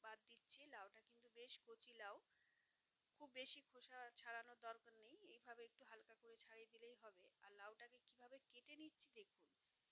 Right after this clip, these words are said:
এই রকম ব-, বড় বড় করে কেটে নিয়েছি। আগে চার টুকরো হয়েছে আর ধারে দেখুন ছোট টুকরো দুটো কিন্তু বাদ দিয়ে দিলাম। একই সাইজের চেষ্টা করবেন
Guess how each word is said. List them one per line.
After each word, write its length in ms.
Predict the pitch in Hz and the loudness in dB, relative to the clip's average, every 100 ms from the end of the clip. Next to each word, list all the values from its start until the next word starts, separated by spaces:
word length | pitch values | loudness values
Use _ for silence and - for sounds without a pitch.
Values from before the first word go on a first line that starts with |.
| - 220 | -2 4
এই 140 | 269 277 | 6 6
রকম 240 | 285 311 294 | 4 0 -2
ব-, 200 | 233 226 - 226 | -2 -4 -4 -2
বড় 140 | 226 247 | 0 2
বড় 140 | 254 262 262 | 2 0 0
করে 140 | 269 277 | -4 -4
কেটে 220 | 254 247 277 | -8 -8 -6
নিয়েছি। 280 | 269 277 269 285 247 | -6 -4 -4 0 0
আগে 180 | 262 359 427 - | 0 -4 -6 -10
চার 160 | 226 233 - | -10 -10 -12
টুকরো 240 | 254 269 277 | -8 -2 0
হয়েছে 260 | 269 - 311 | 0 2 0
আর 60 | 285 - - - - | 0 0 -2 -4 -10
ধারে 280 | 214 208 233 240 240 | -6 0 0 0 -2
দেখুন 260 | 240 277 320 - | -6 -6 -8 -8
ছোট 160 | - - - | -10 -12 -14
টুকরো 240 | 240 - 240 240 | -18 -10 -8 -8
দুটো 160 | 254 247 | -10 -14
কিন্তু 180 | 254 254 220 | -16 -8 -2
বাদ 140 | 214 220 | -2 -2
দিয়ে 140 | 240 226 | -6 -6
দিলাম। 240 | 214 220 294 - - - - - - | -2 -2 -2 -8 -20 -20 -20 -6 4
একই 260 | 247 - 285 | 4 4 2
সাইজের 440 | 269 240 240 262 285 - - 254 | 6 6 6 0 -2 -4 -10 0
চেষ্টা 240 | 254 262 254 | 0 0 -4
করবেন 260 | 247 247 | -6 -6